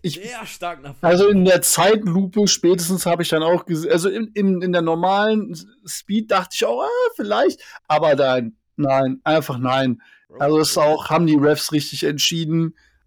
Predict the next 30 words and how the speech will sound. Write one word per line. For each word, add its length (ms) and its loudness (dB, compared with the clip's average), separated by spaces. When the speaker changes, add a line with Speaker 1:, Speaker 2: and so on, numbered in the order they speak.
Speaker 1:
Ähm, 560 0
aber 240 0
hier 240 2
auch 160 0
wirklich 280 0
ein 140 0
Spiel, 380 -2
und 180 0
das 140 0
ist 160 -8
das 120 -10
Team, 240 -4
wo 80 2
ich 120 -2
vorhin 240 0
meinte, 340 0
das 160 -10
einzige 540 -4
Team, 260 -4
was 220 -4
für 80 -6
mich 160 -6
consistent 640 -2
spielt, 460 -2
die 100 -8
Colts 420 0
aktuell. 360 -2
Also 200 0
wirklich, 300 -2
wo, 380 2